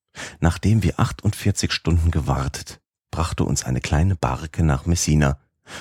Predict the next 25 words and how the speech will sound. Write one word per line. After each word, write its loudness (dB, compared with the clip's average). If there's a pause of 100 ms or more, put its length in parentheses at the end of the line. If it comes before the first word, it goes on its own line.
wo 0
wir 6
uns 4
in -2
einigen 2
Tagen 0
völlig 0
ausruhten -2
und -8
erholten. -4 (1300)
Freitags, 2 (160)
vierter 0
September, 4
gingen 2
wir 2
auf -4
dem 0
Volturno, 0 (380)
einem 2
Postpaketboot -2
der -4
kaiserlichen 0
Messagerien, 0
unter -2
Segel 0